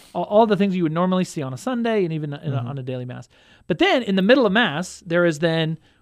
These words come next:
Speaker 1: what we call the imposition of ashes, the distribution of ashes. So normally what would happen is, uh, the ashes, uh, would be blessed. So where do the
Speaker 2: Yep.
Speaker 1: ashes come from? The ashes come from, uh, the burnt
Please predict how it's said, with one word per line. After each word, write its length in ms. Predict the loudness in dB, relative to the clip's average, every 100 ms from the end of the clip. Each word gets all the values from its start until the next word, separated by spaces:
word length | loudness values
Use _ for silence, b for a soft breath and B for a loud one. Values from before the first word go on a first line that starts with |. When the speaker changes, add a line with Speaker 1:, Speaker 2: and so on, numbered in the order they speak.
| _
Speaker 1:
what 140 | 2
we 80 | 2
call 260 | 4 4 4
the 100 | 4
imposition 640 | 2 4 4 4 2 2 -2
of 100 | -4
ashes, 580 | -2 -2 -2 -6 -14 -10
the 80 | 0
distribution 760 | 2 2 -2 0 -2 -2 -8
of 100 | -8
ashes. 480 | -8 -8 -10 -16 -20 b b
So 120 | 2
normally 440 | 6 6 8 6
what 140 | 6 6
would 100 | 2
happen 480 | 0 -2 -6 -12 -14 _ _ _ _ _ -20 -2
is, 380 | 4 6 4 -2 b b b b _
uh, 340 | -2 -2 -4 -8 _ _ -4
the 200 | -4 2
ashes, 800 | 4 4 2 0 0 -2 -10 -18 _ _ -8
uh, 320 | -4 -4 -4 -4
would 200 | -4 0
be 100 | 0
blessed. 400 | 4 4 2 -2
So 80 | 4
where 120 | 4
do 60 |
the 60 | 6
Speaker 2:
Yep. 100 | 4
Speaker 1:
ashes 220 | 4 -4
come 180 | -2 -2
from? 160 | -2 -2
The 80 |
ashes 340 | 0 2 0 -4
come 220 | -2 -2
from, 560 | -2 -6 -4 -4 -6 -8 _ _ _ _ _
uh, 380 | 0 2 2 0
the 140 | -4 -8
burnt 960 | -8 -18 -18 0 2 4 2 -2 -12